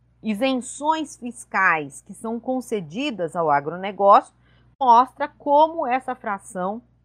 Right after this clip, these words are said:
da classe dominante, ela comanda a política econômica estatal brasileira.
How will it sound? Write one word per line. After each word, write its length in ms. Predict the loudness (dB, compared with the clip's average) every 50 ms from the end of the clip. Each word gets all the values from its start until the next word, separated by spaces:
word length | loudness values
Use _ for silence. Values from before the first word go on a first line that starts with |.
| _ _ _ _ _ _ _ _ _ _ _ _ _ _ _ _
da 80 | -6 -6
classe 420 | -4 -2 0 0 0 0 -2 -6
dominante, 800 | -8 -8 -6 -6 -6 -6 -6 -4 -4 -4 -6 -8 -10 -6 0 2
ela 200 | 4 4 4 2
comanda 720 | 0 _ -4 -4 -2 -2 0 0 0 0 -2 -2 -2 -4
a 40 | -4
política 480 | -4 -6 -10 -10 -10 -12 -14 _ _ -10
econômica 720 | -10 -8 -10 -8 -6 -4 -2 -2 -2 -2 -6 -10 -12 -14
estatal 560 | -14 _ -12 -14 -14 -8 _ -4 -2 -2 -2
brasileira. 560 | -4 -6 -8 -8 -10 -12 -12 -12 -14 -14 -18